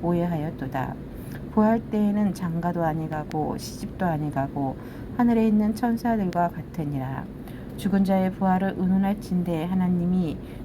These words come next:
너희에게 말씀하신 바, '나는 아브라함의 하나님이요 이삭의 하나님이요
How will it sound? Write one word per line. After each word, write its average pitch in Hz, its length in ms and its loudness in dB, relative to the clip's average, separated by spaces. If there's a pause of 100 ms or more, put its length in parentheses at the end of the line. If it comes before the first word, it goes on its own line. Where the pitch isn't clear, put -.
(100)
너희에게 185 600 2
말씀하신 175 720 0
바, 151 300 -2 (400)
'나는 196 300 4
아브라함의 180 560 2
하나님이요 160 840 0
이삭의 160 400 -4
하나님이요 156 920 -2